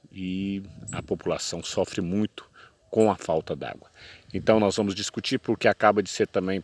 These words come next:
aprovado no Congresso uma lei lá para que vai pra sanção.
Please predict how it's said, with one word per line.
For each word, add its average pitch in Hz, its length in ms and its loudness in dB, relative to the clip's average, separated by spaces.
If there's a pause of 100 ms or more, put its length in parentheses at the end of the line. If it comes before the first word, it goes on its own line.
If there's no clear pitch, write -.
aprovado 87 480 -2
no 92 80 -6
Congresso 92 580 0
uma 104 160 -2
lei 95 320 2
lá 80 260 -6 (920)
para - 140 -8
que - 100 -10
vai 85 160 0
pra - 140 -6
sanção. 80 720 -6